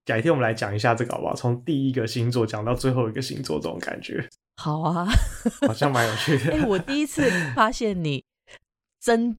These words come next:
Speaker 2: 因为你平常的，你，你平常有兴趣可能是对这个话题或对这个事你的好奇，但是对星座本身好奇，我好像蛮有点感动欸，这是第一次欸。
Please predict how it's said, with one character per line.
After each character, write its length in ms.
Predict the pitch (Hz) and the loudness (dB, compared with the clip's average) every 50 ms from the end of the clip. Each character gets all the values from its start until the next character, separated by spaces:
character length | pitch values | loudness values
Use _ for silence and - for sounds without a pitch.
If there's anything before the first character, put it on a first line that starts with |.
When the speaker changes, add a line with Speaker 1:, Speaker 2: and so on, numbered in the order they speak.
| - - - | -10 -14 -6
Speaker 2:
因 100 | - 311 | -2 0
为 80 | 339 320 | 0 2
你 140 | 233 175 170 | 0 2 4
平 160 | - 190 202 | 4 4 4
常 160 | 202 170 165 | 2 -2 0
的， 180 | 165 165 160 - - _ _ _ _ | 0 0 0 -2 -4 _ _ _ _
你， 80 | - 185 | -4 -4
你 180 | 147 165 170 165 | -2 0 0 0
平 160 | 180 208 220 | 0 0 0
常 240 | 214 180 175 165 165 | 0 0 0 0 0
有 140 | 160 135 | 0 0
兴 160 | - - 190 185 | 0 0 -2 0
趣 120 | 196 175 | 0 0
可 140 | 151 - 135 | 2 2 0
能 100 | 127 135 | -2 -2
是 80 | 165 | -2
对 160 | - - 214 185 - | 0 0 0 0 0
这 120 | - - 233 | -2 -6 -4
个 120 | - 160 | -2 -2
话 280 | 156 - 185 160 139 131 | 0 2 2 2 2 0
题 160 | - 127 143 | 0 0 2
或 120 | 165 160 160 - | 2 2 2 2
对 140 | - 170 143 | 0 -2 0
这 100 | - 147 | 0 0
个 80 | 131 | 0
事 300 | 131 - - - 139 135 | 0 0 0 0 0 -2
你 140 | 113 107 90 | -2 -2 -2
的 80 | 82 - | -2 -2
好 260 | - - 147 120 113 | -2 0 0 0 0
奇， 340 | - - - - 55 55 - _ _ - - _ _ _ _ _ _ _ _ | 0 -2 -4 -4 -4 -8 -12 _ _ -20 -20 _ _ _ _ _ _ _ _
但 160 | _ 254 269 262 | _ -4 -4 -2
是 140 | 269 269 | -2 -2
对 180 | - - 269 247 | 2 4 4 4
星 240 | - - 226 214 220 | 4 2 -2 -4 -4
座 300 | 208 214 208 180 170 185 - - - _ - | -2 0 0 0 0 -2 -6 -14 -20 _ -2
本 220 | 147 139 127 131 | 0 0 0 -2
身 260 | - - 175 160 165 | -2 -2 0 0 0
好 220 | - 180 165 147 139 | 0 0 0 0 0
奇， 360 | - - - 131 131 117 - - | -2 -2 -4 -4 -4 -4 -6 -4
我 100 | - 139 | -2 -2
好 180 | 139 151 139 147 | 0 2 2 2
像 140 | - 190 - - - | 0 -2 -4 -6 -6
蛮 180 | 156 143 147 | -6 -4 0
有 100 | 147 151 | 0 2
点 160 | 160 170 165 160 | 2 2 0 -2
感 240 | 151 123 127 131 | -2 -4 -4 -2
动 140 | 143 151 143 | -2 -2 -2
欸， 80 | 135 135 | 0 -2
这 80 | 139 | -2
是 100 | 170 170 165 | -2 -4 -2
第 240 | - 170 151 143 151 | 0 0 2 2 0
一 40 | |
次 300 | 147 - - - - 135 | -2 -4 -6 -6 -4 0
欸。 120 | 117 - | 2 4